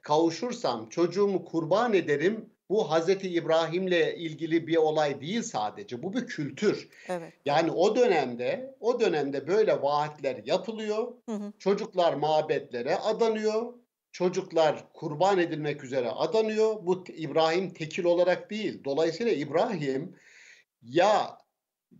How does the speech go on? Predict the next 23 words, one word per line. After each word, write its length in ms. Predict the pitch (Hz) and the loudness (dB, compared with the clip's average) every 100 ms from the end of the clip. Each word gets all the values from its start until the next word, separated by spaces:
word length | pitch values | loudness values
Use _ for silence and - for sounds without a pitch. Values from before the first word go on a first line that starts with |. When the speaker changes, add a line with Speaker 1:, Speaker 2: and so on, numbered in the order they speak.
| _ _ | _ _
Speaker 1:
kendinden 600 | - 165 165 175 202 240 | -4 -2 2 2 2 0
önce 400 | 214 175 156 151 | 2 2 2 0
var 260 | 139 156 160 | 4 4 4
olan 400 | 156 156 156 147 | 2 0 -2 -6
kültür 840 | - 160 135 - 165 117 - - - _ _ _ - | -10 -12 -10 -2 -2 -2 -10 -16 -20 _ _ _ -4
İbrahim 720 | 165 156 156 160 143 226 - | 0 2 4 2 0 -4 -4
eliyle 640 | 143 151 151 202 190 170 160 | -2 -2 -2 -2 2 4 4
de 180 | 135 | 0
kurban 440 | - 160 151 175 190 | -2 -4 0 2 2
ediliyor. 520 | 151 143 120 123 180 247 - _ - | 0 -4 -4 0 0 -2 -14 _ -10
Speaker 2:
Hı. 60 | |
Speaker 1:
Daha 200 | 139 127 | -4 -2
önceki 400 | 185 233 233 196 | -2 -2 -4 -10
kültür 420 | - 160 135 135 - | -8 -8 -6 -10 -8
kurban 420 | 139 123 127 123 | -6 -2 -2 -2
ediliyor. 420 | 117 113 104 95 | -6 -12 -12 -8
Yani 320 | 110 131 139 127 | -2 0 0 0
insanların 760 | 120 135 - 139 139 165 240 | -2 -4 -2 0 2 2 2
çocuklarının 840 | 151 143 147 139 135 139 170 220 | -2 -6 -2 0 2 2 2 2
üzerindeki 680 | 143 151 151 135 135 127 135 | -4 0 0 2 0 -2 2
böyle 300 | 160 170 147 | 2 4 2
bir 180 | 165 170 | 0 -2
tahakkümü, 840 | 139 117 127 - 123 127 196 269 | -4 -2 -2 -4 -6 0 0 -2